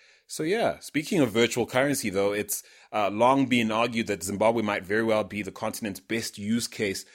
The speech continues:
for the introduction of virtual currency, uh, given the persistent economic troubles my home country has had. But, um, uh, it doesn't seem to be on the cards just yet. Uh, as of Monday, though, the Reserve Bank of Zimbabwe, uh, started floating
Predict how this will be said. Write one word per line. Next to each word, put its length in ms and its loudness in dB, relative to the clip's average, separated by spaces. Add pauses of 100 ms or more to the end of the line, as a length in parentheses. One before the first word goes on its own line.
(300)
for 500 0
the 160 -2
introduction 500 -4
of 80 -6
virtual 320 -4
currency, 560 -6 (260)
uh, 120 -6
given 320 -2
the 60 -8
persistent 680 -8
economic 480 -8
troubles 520 -4 (280)
my 200 -4
home 200 -4
country 360 -6
has 120 -4
had. 360 -2
But, 320 2
um, 360 2 (560)
uh, 160 0
it 120 -6
doesn't 260 2
seem 260 0
to 80 -8
be 140 -4
on 140 -2
the 60 -4
cards 420 0
just 280 -6
yet. 320 2 (140)
Uh, 180 0
as 160 -2
of 140 -6
Monday, 340 2
though, 400 2
the 80 -4
Reserve 400 -2
Bank 220 0
of 80 -8
Zimbabwe, 540 -2
uh, 180 -6
started 380 -4
floating 580 -4